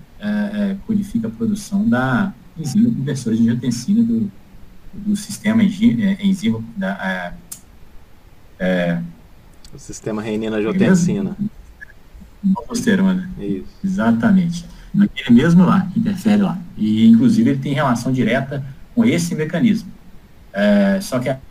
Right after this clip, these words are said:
Speaker 1: avalia o genótipo, né? O fenótipo, né? Esse
Speaker 2: Uhum.
Speaker 1: perfil, o indivíduo tem o gene.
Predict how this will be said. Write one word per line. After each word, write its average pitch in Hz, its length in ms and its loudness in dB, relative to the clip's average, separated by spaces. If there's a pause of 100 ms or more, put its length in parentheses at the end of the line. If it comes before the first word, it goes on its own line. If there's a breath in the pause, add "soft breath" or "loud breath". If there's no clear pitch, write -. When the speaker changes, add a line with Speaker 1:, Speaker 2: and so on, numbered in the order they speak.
(260)
Speaker 1:
avalia 135 600 -2
o 156 160 -6
genótipo, 117 560 0
né? 117 180 2
O 123 80 -2
fenótipo, 120 640 -2
né? 170 180 -2 (200)
Esse - 100 -10
Speaker 2:
Uhum. - 80 -4
Speaker 1:
perfil, - 360 -6 (420)
o 135 40 -8
indivíduo 135 320 -4
tem 185 100 4
o 190 60 2
gene. 233 300 -2